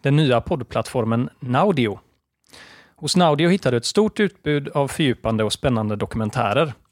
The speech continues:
I Naudios breda bibliotek hittar du poddar skapade av erfarna journalister och radioröster. Med flera premiärer per vecka finns det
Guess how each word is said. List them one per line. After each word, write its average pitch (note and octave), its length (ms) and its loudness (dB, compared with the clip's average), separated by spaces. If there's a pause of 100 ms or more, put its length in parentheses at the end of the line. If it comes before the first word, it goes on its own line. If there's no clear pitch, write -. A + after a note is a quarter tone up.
(360)
I C3+ 120 -2
Naudios C#3 420 2
breda D3 300 0
bibliotek A#2+ 800 -4
hittar - 260 -4
du G#2+ 100 -4
poddar C#3+ 460 -2
skapade C3 460 -2
av A#2 60 -2
erfarna A2+ 540 0
journalister B2 720 -2
och E3+ 100 0
radioröster. A2+ 680 -2 (340)
Med C#3 140 -6
flera F3+ 240 4
premiärer D#3 440 2
per C3 120 -2
vecka A#2+ 480 -2
finns - 320 -4
det C#3+ 200 -2